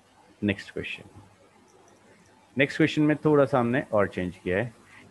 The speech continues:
इसमें क्या किया है, calculate the equilibrium constant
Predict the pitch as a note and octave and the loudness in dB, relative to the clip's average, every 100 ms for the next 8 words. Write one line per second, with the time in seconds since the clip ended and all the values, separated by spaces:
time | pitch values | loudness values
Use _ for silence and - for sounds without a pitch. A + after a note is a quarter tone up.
0 | _ - C#3+ F#3+ F#3 E3+ A2+ G#2+ C#3 - | _ -6 0 2 4 2 4 4 4 0
1 | C#3+ C3+ - E3+ E3+ E3 E3+ - - _ | 0 0 2 4 4 2 -2 -4 -20 _
2 | _ _ _ _ _ _ _ _ _ _ | _ _ _ _ _ _ _ _ _ _
3 | _ _ _ - B2+ C#3 C3+ C3+ C#3+ C3+ | _ _ _ -4 -2 0 0 2 2 0
4 | B2+ B2+ - - G2+ A2 B2 | 0 -2 -4 -4 -4 -4 -4